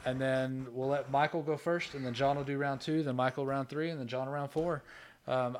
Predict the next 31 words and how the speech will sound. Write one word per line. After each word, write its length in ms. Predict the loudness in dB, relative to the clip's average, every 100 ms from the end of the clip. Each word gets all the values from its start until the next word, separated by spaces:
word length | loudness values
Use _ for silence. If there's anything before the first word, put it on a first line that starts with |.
| 0
I 40 |
don't 120 | 0
think 140 | 0 -2
we're 80 | -2
gonna 160 | 0
worry 160 | 0 0
about 180 | 0 -2
keeping 240 | -6 -6
score 300 | -6 -2 0
or 40 |
anything, 360 | -2 -4 -6 -4
but 180 | -6 -4
this 160 | -6
is 160 | -4 -2
a 40 | 0
lot 240 | 2 0
of 60 | -2
it 40 |
just, 180 | -8 -6
like, 160 | -8 -6
getting 200 | -8 -8
some 160 | -8
details, 520 | -6 -6 -4 -4 -4 -10 -20 -16 -2
getting 100 | 0
some 140 | 2
information, 640 | 2 2 2 2 2 0
and 100 | 0
a 20 | 2
little 200 | 2 2
more, 340 | 0 0 0
uh, 300 | 0 -2 -4